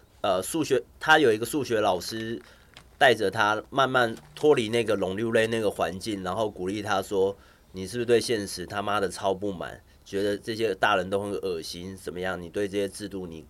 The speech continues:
根本他妈的都不能接受。好，那你要继续在那边当暴走族，然后有一天锒铛入狱，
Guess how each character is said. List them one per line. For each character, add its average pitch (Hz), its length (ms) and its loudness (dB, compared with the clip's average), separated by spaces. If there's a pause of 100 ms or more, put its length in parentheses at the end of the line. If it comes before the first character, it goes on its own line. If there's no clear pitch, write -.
(140)
根 107 160 -4
本 85 200 -6 (520)
他 107 100 -8
妈 101 160 0
的 98 160 0
都 101 140 -4
不 95 120 -8
能 90 160 -4
接 90 220 -6
受。 85 400 -4
好， - 320 -8
那 107 260 0 (140)
你 92 80 -14
要 110 160 2
继 139 140 -8
续 127 200 -4
在 123 140 0
那 123 80 4
边 127 120 -4
当 120 160 2
暴 117 220 6
走 92 160 -2
族， 80 220 -10
然 92 100 -4
后 110 80 0
有 92 240 0
一 98 40 -4
天 104 280 -2 (220)
锒 87 180 -2
铛 104 200 2
入 104 200 -4
狱， 95 220 -6